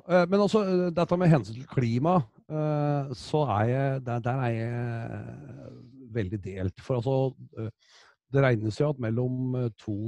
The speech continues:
til sju prosent er, eh, menneskeskapt av, eh, den forurensning og det klimaet vi har i dag. Ehm, for det, jeg tror, eh,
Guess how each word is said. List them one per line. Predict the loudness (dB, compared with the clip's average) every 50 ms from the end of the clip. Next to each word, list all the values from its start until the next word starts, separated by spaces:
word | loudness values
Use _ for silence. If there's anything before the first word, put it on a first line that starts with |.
| -6 -8
til | -10 -10
sju | -6 -4 -4 -4
prosent | -4 -6 -10 -8 -6 -8 -8 -6
er, | -4 -2 0 0 0 -2 -2 -6 _ _ _ _ _ _ _ _ _ _ _ _ _ _ _ _ _ _ _ -8
eh, | -6 -4 -4 -2 -4 -4 -4 -4 -2
menneskeskapt | 0 0 0 0 -2 -8 -12 -12 -14 -12 -4 -2 -2 -2 -2 -8 -14 -14 -16 -16 -16 -14
av, | -8 -4 -2 -2 0 -2 -4 -6 -8 -14 -14 -16 -16 -18 -20 _ _ -20 -16 -12
eh, | -10 -8 -8 -8 -10 -8
den | -8 -8 -8
forurensning | -6 -6 -8 -6 -6 -6 -6 -8 -10 -10 -8 -6
og | -4
det | -6 -6 -6
klimaet | -8 -8 -6 -6 -4
vi | -4 -2
har | -2 -2
i | -2 0
dag. | 2 2 2 2 0 -4 -12 _ _ _ _ _ _ _ _ _ _ _ -20 _ _ _ _ _ _ _ _ _ _ _ _ -8
Ehm, | -6 -6 -4 -4 -4 -4 -2 -2 -2 -4 -4 -4 -4 -6 -8 -8 -10 -14 -20 _ _ _ _ _ _ _ _ _ _ _ _ _ _ _ _ _ _ _ _ _ _ _ _ _ -16
for | -6 -4 -2 0
det, | 2 2 2 0 0 0
jeg | 0 -2 -2
tror, | -4 -6 -4 -4 -2 -2 -2 0 0 -2 -2 -2 -6 -8 _ _ _ _ _ _ _ _ -12
eh, | -10 -8 -8 -8 -8 -10 -12